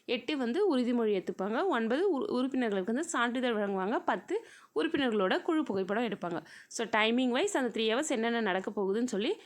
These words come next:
கொடுத்துருக்காங்க. So, யார் யாருக்கு வந்துச்சோ, ஆ, தயவு செஞ்சு எல்லாருமே கண்டிப்பா அட்டெண்ட் பண்ணுங்க. And then நம்ம தன்னார்வலர்களும், இல்லம் தேடி கல்வி தன்னார்வலர்களுக்கும் அழைப்பு வந்திருக்கும்.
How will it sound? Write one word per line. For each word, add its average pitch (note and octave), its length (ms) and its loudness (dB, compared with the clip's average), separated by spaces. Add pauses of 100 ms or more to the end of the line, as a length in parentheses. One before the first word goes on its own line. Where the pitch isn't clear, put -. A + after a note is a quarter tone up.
(200)
கொடுத்துருக்காங்க. F#3+ 520 -2 (1400)
So, A#3 120 -4
யார் G3+ 280 6
யாருக்கு C#4 360 4
வந்துச்சோ, A3 260 0 (140)
ஆ, G#3+ 100 4 (340)
தயவு F#3+ 240 0
செஞ்சு C4 180 -2
எல்லாருமே A3 240 2
கண்டிப்பா G3+ 460 0
அட்டெண்ட் A#3+ 240 -2
பண்ணுங்க. G3 320 -2 (380)
And A#3+ 180 0
then E4 120 2
நம்ம A#3 140 2 (140)
தன்னார்வலர்களும், A3 840 0
இல்லம் C4 280 0
தேடி C4 160 -2
கல்வி G3+ 240 -2
தன்னார்வலர்களுக்கும் G#3+ 800 -2
அழைப்பு A3 260 -4
வந்திருக்கும். G3+ 520 -2